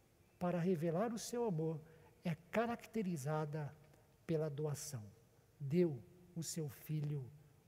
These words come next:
unigênito. É a doação de seu Filho, de seu único Filho, Cristo Jesus,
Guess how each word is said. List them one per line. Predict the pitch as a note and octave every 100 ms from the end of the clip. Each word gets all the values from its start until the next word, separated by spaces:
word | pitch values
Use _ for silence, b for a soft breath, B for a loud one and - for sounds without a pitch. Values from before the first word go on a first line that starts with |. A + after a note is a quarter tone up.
| - -
unigênito. | D3 D3 A#2+ A#2+ G#2+ G#2+ - - b b b
É | F3+
a |
doação | D#3+ F3+ D#3+ - G#3 A3+
de |
seu | - A#3 G#3+
Filho, | - F3 C#3 A#2+ - b b
de | F#3
seu | - G3
único | F#3 E4+ E4+ -
Filho, | D#4 - E3 C3 A2 b b b b -
Cristo | F#3 F3 - F3
Jesus, | D#3+ E3 C#3 C3+ - -